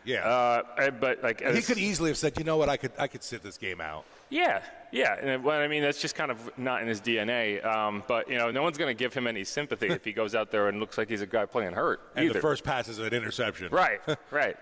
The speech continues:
Speaker 2: right. Yeah, I mean, and, <laughs> you know, that's on the team, that's on everybody. But, yeah, so hopefully, hopefully he can, you know, and, and that's the problem is, like,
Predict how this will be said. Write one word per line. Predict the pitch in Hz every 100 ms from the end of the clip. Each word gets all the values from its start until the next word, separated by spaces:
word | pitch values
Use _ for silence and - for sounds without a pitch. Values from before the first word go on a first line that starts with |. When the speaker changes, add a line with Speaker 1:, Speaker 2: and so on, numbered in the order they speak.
| 143
Speaker 2:
right. | 117 -
Yeah, | - 123
I | 95 107
mean, | 120 113
and, | 110 113 113
<laughs> |
you | 135 113
know, | 131
that's | 120 123
on | 123 110
the | 98
team, | - 165 147
that's | 127 -
on | 117
everybody. | 131 120 101 98 101 - - - -
But, | 110 98 -
yeah, | 120 110 104
so | -
hopefully, | 104 156 - 127 123 117
hopefully | 147 - 147 127
he | 120 117
can, | 117 107 -
you | 139
know, | 160 170
and, | 202
and | 202 233
that's | 254
the | 214
problem | - 156 151 135
is, | 120
like, | 117 110 -